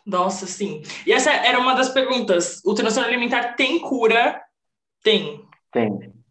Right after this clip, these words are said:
Speaker 2: tem, tem cura.
Speaker 1: É tão bom ouvir isso.
Speaker 2: Então, então, sim.
Speaker 1: E o tempo de tratamento é muito relativo, né? Vai de paciente pra
Speaker 2: Muito
Speaker 1: paciente. E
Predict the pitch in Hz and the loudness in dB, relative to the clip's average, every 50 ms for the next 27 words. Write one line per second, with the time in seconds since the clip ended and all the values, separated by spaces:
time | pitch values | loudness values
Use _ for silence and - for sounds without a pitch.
0 | _ _ _ - 123 110 107 98 95 - - - _ _ _ _ - 117 117 117 | _ _ _ -2 0 0 0 -2 -4 -10 -16 -20 _ _ _ _ 0 0 0 0
1 | - - - - - - - _ _ _ _ _ _ - - - _ _ _ - | -4 -8 -10 -10 -10 -14 -20 _ _ _ _ _ _ -20 -20 -20 _ _ _ -12
2 | 202 - 220 220 208 196 196 196 185 180 175 180 185 175 175 185 196 - - 202 | -8 -4 0 2 2 4 4 4 4 4 2 0 0 -2 -2 -2 -4 -2 -2 -2
3 | - 104 101 101 - 101 101 - 101 101 104 - - 98 98 - - - _ _ | -2 -2 -2 -4 -4 -6 -4 -2 -2 -2 -2 -2 -6 -8 -10 -10 -12 -16 _ _
4 | _ _ _ _ _ _ _ _ _ _ _ _ _ - 226 247 254 247 247 247 | _ _ _ _ _ _ _ _ _ _ _ _ _ -6 -6 -4 -4 -4 -4 -4
5 | 247 247 247 - 208 262 269 269 262 - - - 302 285 349 381 403 349 302 220 | -4 -6 -8 -6 -4 -2 -2 -2 -2 -4 -4 -4 -4 -2 -2 -2 -2 -2 -2 -2
6 | - 220 240 214 208 208 226 214 214 220 220 254 220 226 233 - 262 262 233 214 | -4 -4 -4 -4 -2 -2 -2 -4 -4 -4 -6 -6 -6 -6 -8 -6 -6 -4 -2 -4
7 | 214 214 - - 196 180 180 175 175 175 175 175 175 175 185 175 175 180 175 180 | -4 -4 -6 -6 -6 -8 -10 -8 -6 -6 -6 -6 -6 -6 -4 -4 -4 -4 -6 -8
8 | 185 - 214 190 - - - 196 185 185 185 190 202 - 202 202 - - 185 185 | -10 -8 -6 -6 -6 -8 -10 -10 -8 -8 -8 -8 -8 -8 -8 -6 -4 -4 -4 -2
9 | 196 185 185 - 120 120 123 127 131 131 - - 127 | -4 -6 -4 -2 0 2 2 4 4 2 2 2 2